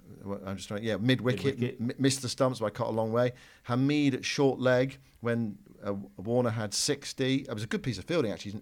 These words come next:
Speaker 1: to stop it initially. Warner went off for the single, didn't expect Hamid to stop it, and Warner was sort of scrambling to get back. And in the end, he didn't really get back. He sort of,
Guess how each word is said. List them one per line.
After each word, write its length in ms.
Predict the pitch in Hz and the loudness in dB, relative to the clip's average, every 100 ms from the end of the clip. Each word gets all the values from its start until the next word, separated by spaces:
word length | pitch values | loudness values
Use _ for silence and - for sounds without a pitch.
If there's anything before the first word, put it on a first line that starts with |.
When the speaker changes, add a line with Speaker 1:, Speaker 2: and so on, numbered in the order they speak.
| - | -8
Speaker 1:
to 100 | 101 | -8
stop 340 | - 143 135 | -2 -2 -2
it 60 | 101 | -2
initially. 380 | 123 143 - 85 | -2 -2 -4 -4
Warner 300 | 113 165 131 | 0 2 2
went 180 | 117 | 0
off 140 | - - | -2 -6
for 80 | 104 | -6
the 80 | |
single, 580 | 98 127 143 123 - 101 - - - | -4 0 2 0 -4 -12 -14 -20 -2
didn't 160 | 135 113 | 0 0
expect 300 | - 113 95 | -4 -6 -4
Hamid 240 | 117 110 | -4 -4
to 80 | 92 | -6
stop 340 | - 120 117 | -4 -2 -2
it, 60 | 85 | -4
and 80 | 110 | 0
Warner 200 | 147 131 | 0 0
was 200 | 101 101 - - | -2 -8 -16 -16
sort 180 | 113 | -14
of 60 | - | -10
scrambling 480 | - 123 120 113 104 | -8 -4 -2 -2 -6
to 80 | - | -6
get 240 | 101 - | -8 -4
back. 320 | 123 87 - | -4 -4 -6
And 80 | 104 | -4
in 80 | 147 | 0
the 60 | |
end, 120 | 143 127 | 2 2
he 60 | |
didn't 240 | 117 180 180 | 0 0 0
really 160 | 117 | -4
get 240 | 95 87 - | -2 -4 -4
back. 200 | 92 - | -6 -6
He 100 | 107 | -10
sort 180 | 120 | -10
of, 60 | - | -12